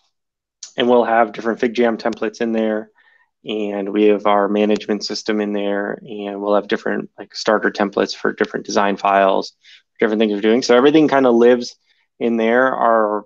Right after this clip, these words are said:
we have a Figma documentation file that also lives in, in there that gets shared into all our other files to say, like, how to do different things.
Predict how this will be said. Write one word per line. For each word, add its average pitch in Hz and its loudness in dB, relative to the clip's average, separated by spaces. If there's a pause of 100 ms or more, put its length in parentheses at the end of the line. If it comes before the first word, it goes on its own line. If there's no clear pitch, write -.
(140)
we 120 0
have 113 0
a 107 2
Figma 117 -2
documentation 110 -4
file 110 0
that 107 -4
also 113 -4
lives 113 -4
in, 113 -8 (100)
in 120 -6
there 110 -2
that 104 -4 (560)
gets 190 -10
shared 110 2
into 107 2
all 117 4
our 110 6
other 110 4
files 107 2
to 110 -6
say, 104 -6
like, 101 -6
how 107 -6
to 107 -4
do 107 -6
different 117 -8
things. 131 -8